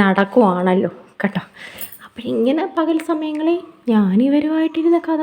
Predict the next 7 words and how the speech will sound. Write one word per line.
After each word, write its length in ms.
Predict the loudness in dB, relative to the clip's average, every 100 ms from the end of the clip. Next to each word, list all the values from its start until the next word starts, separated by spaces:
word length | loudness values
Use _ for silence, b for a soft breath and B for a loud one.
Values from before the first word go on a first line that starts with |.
| -2
പറയും. 220 | -2 -4 -8 B B B 0
എന്നെ 160 | 0 2
കൂട്ടിന് 380 | 4 4 4 4
എൻ്റെ 180 | 4 4 0 -4 2
കണ്ണനും 480 | 4 6 6 6 6
ഉണ്ട്. 180 | 6 4 -6 -20 b b b _ -18 -18 -18 4
പോരെ, 240 | 6 8